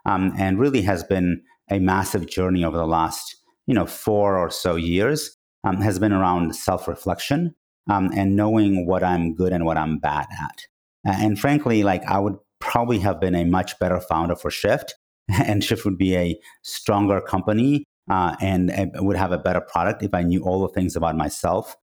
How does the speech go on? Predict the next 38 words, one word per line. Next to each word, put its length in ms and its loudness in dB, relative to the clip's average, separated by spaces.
um, 400 0
when 160 2
I 80 2
started 400 -2
it 220 -2
versus, 640 0
uh, 160 0
what 180 0
I 120 0
know 240 0
today. 480 -4
And, 300 2
you 80 0
know, 320 0
<laughs> 140 -4
let's 380 -2
kind 180 -2
of 80 -2
call 160 0
spade 280 -2
a 40 -4
spade. 300 -2
Like, 160 0
you've 260 2
been 160 2
a 80 2
huge 360 -4
part 220 2
of 140 -4
that 280 -2
journey 280 0
for 160 -4
me 240 0
in 80 -4
terms 220 -4
of 100 -4
me 160 0
learning, 480 -2